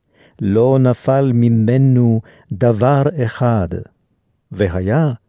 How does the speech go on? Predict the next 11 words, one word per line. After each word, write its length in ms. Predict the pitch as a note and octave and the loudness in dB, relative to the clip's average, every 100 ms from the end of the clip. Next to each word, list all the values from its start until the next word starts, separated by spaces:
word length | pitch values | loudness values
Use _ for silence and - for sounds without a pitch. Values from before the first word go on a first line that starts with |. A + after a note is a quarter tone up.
| _ _ _ - | _ _ _ -6
כאשר 500 | C#3 C#3+ B2+ D3+ D3 | 0 0 0 0 0
בא 400 | A#2 C#3 F#3 F3 | 2 2 2 2
עליכם 520 | C#3+ C#3 - D#3 E3 E3 | 0 0 0 0 2 2
כל 280 | - D#3 F#3 | 2 2 2
הדבר 460 | D3+ C3+ B2 A2+ D3 | 0 0 0 0 0
הטוב 640 | D#3 B2+ - - F3+ F3+ A2 - - - | 0 -4 -4 0 2 2 0 -8 -18 -8
אשר 340 | B2 A2 B2+ B2+ | -4 -2 -2 0
דיבר 540 | A#2 A2 A#2 D3 C3+ | -2 -2 2 2 2
אדוני 480 | A#2+ A2 B2 C#3 C3+ | 2 2 2 0 0
אלוהיכם 560 | B2 B2 A2+ C3 D3 | 0 0 -2 -2 -2
עליכם, 600 | B2+ A2 - C3+ F#3 E3+ | -2 -4 -4 -2 2 0